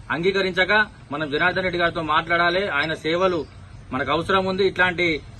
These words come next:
నాయకుల సేవలు మనం తీసుకోవాలని చెప్పి ఆయన నిన్న వీళ్ళ ఇంటికి గౌరవంగా వచ్చి మీరు పార్టీలో కొనసాగాలని కోరడం జరిగింది. దానికి జనార్దన్ రెడ్డి గారు సానుకూలంగా స్పందించి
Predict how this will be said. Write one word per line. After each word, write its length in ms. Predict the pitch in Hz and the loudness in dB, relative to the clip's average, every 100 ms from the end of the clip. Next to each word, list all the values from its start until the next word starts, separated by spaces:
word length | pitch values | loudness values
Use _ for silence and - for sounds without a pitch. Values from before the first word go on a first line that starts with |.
| 120 | 0
నాయకుల 360 | 139 180 190 | 2 2 0
సేవలు 240 | 185 180 180 | 0 0 0
మనం 220 | 175 156 | -2 -2
తీసుకోవాలని 540 | 165 170 185 175 175 | -6 -2 2 2 2
చెప్పి 180 | 170 180 | -2 0
ఆయన 200 | 170 165 | 0 0
నిన్న 340 | 160 160 147 127 - - | -2 0 0 -2 -10 -4
వీళ్ళ 140 | 151 | -2
ఇంటికి 300 | 160 170 165 | -2 -2 -2
గౌరవంగా 420 | 156 180 185 175 | 0 0 0 0
వచ్చి 420 | 165 160 208 220 208 | -2 -2 2 2 0
మీరు 160 | 156 147 | -6 -2
పార్టీలో 340 | 151 165 175 | 2 2 0
కొనసాగాలని 520 | 156 160 165 165 165 | -4 -2 -2 -2 -4
కోరడం 320 | 143 147 156 151 | -6 -2 -2 -2
జరిగింది. 440 | 151 156 170 220 - - 131 | -2 -2 -4 -6 -8 -10 -6
దానికి 200 | 147 127 | -6 -4
జనార్దన్ 380 | 139 170 165 | -2 -2 -2
రెడ్డి 160 | 170 165 | -4 -2
గారు 100 | 165 | -4
సానుకూలంగా 560 | - 156 175 175 170 156 | -2 -4 -2 -2 -2 -2
స్పందించి 600 | 151 151 175 175 233 | -4 -4 -4 0 -2